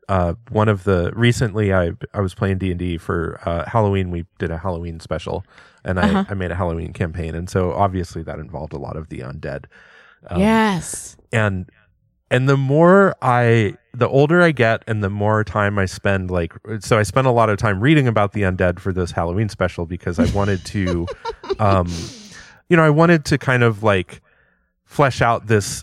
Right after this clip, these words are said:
Speaker 1: adventure for my friends in a way that was, like, you know, Halloween-y, right? So it's like,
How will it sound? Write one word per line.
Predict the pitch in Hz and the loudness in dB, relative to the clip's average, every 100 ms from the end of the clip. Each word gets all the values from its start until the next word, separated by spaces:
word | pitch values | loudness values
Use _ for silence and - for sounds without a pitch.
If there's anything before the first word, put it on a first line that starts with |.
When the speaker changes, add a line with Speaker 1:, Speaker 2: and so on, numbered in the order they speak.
| - | -6
Speaker 1:
adventure | 104 180 151 117 104 | 0 2 4 2 2
for | 107 95 | 0 0
my | 98 | 0
friends | 98 143 131 113 110 110 | 0 2 2 0 -4 -2
in | 104 | -2
a | |
way | 98 101 95 | 2 2 2
that | 95 | 0
was, | 90 90 | -2 -4
like, | 92 87 - | -2 -4 -6
you | 87 | -10
know, | 80 82 | -10 -8
Halloween-y, | - 110 104 98 95 80 | -2 0 0 -2 -4 -6
right? | 82 90 92 | -4 -4 -4
So | - 90 | -6 -8
it's | - | -4
like, | 95 87 | -4 -4